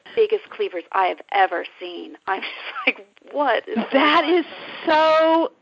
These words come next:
Speaker 2: interesting. So you're in Pennsylvania. I'm in California.
Speaker 1: Yeah.
Speaker 2: And we have, so I've been harvesting cleavers for thirty years, and this is the biggest cleaver phenomenon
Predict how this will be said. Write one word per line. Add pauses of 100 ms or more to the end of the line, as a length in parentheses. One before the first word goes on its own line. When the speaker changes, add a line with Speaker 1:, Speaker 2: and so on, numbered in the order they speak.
(160)
Speaker 2:
interesting.
So
you're
in
Pennsylvania.
I'm
in
California.
Speaker 1:
Yeah. (400)
Speaker 2:
And
we
have, (140)
so
I've
been
harvesting
cleavers
for
thirty
years,
and (300)
this
is
the (320)
biggest (180)
cleaver (180)
phenomenon